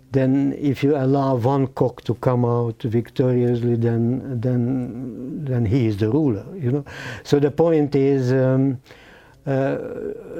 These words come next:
don't, don't let it happen, and, and preserve, preserve democracy as a revolving stage, and electoral law is crucial. Also, um,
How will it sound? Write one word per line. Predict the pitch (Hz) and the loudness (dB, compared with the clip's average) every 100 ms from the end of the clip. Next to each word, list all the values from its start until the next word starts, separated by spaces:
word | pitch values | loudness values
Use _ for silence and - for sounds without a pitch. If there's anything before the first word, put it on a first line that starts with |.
| 165 | -4
don't, | 117 139 127 120 190 | -2 0 -2 -4 -4
don't | 131 127 | -2 -2
let | 123 113 113 | -2 -2 -4
it | 101 | -4
happen, | 101 - 107 120 147 135 - - | -6 -6 -12 -12 -14 -14 -18 -8
and, | 135 123 120 120 | -2 0 0 -2
and | - 135 120 | -4 -4 -4
preserve, | - 131 113 131 127 127 120 127 123 - - - - - | -2 0 0 2 2 0 0 -2 -4 -10 -20 -20 -20 -6
preserve | 131 131 113 135 131 120 117 127 | -2 0 2 2 2 0 0 0
democracy | 110 123 123 120 117 107 117 | 0 2 0 0 -2 0 0
as | 113 | 0
a | 113 | 2
revolving | 113 110 110 104 101 | 2 2 0 0 -2
stage, | - - 101 117 143 - - _ - - - - - | -6 -8 -8 -8 -16 -20 -20 _ -20 -20 -20 -18 -4
and | 113 | -2
electoral | 110 113 117 - 113 110 | 0 0 0 0 0 0
law | 110 107 | 0 0
is | 104 | -4
crucial. | - 113 120 - 151 160 147 _ _ - - - - - _ _ _ 285 | -6 -8 -8 -12 -12 -12 -16 _ _ -20 -20 -20 -20 -20 _ _ _ -4
Also, | 226 175 151 151 147 147 151 156 - _ _ _ _ | 0 0 0 2 4 4 2 -2 -12 _ _ _ _
um, | 240 131 131 127 135 - | -4 0 2 2 0 -2